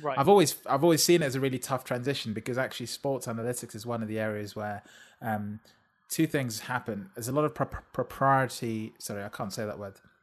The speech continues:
Speaker 2: Let me try again. There's a lot of propriety. I can't say it. <laughs>
Speaker 1: Proprietary.
Speaker 2: It's a real tongue twister. Propri-, no, I can't say it.
Speaker 1: Just
Speaker 2: Proprietary.
Speaker 1: proprietary.
Speaker 2: Yeah. Proprietary,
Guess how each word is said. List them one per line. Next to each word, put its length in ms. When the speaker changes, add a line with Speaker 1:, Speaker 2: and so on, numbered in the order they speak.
Speaker 2:
Let 100
me 60
try 200
again. 260
There's 140
a 40
lot 200
of 160
propriety. 760
I 40
can't 260
say 240
it. 200
<laughs> 360
Speaker 1:
Proprietary. 840
Speaker 2:
It's 120
a 80
real 300
tongue 220
twister. 360
Propri-, 680
no, 140
I 60
can't 260
say 200
it. 60
Speaker 1:
Just 220
Speaker 2:
Proprietary. 520
Speaker 1:
proprietary. 1000
Speaker 2:
Yeah. 40
Proprietary, 960